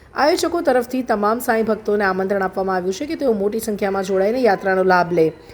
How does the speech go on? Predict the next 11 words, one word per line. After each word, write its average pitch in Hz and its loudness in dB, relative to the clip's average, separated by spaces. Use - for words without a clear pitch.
વલસાડ 277 4
જિલ્લાની 233 4
આ 233 4
ભવ્ય 208 6
રથયાત્રા 190 2
આધ્યાત્મિક 190 4
જાગૃતિ 190 0
સાથે 185 0
સાથે 196 0
સામાજિક 196 0
એકતા 196 2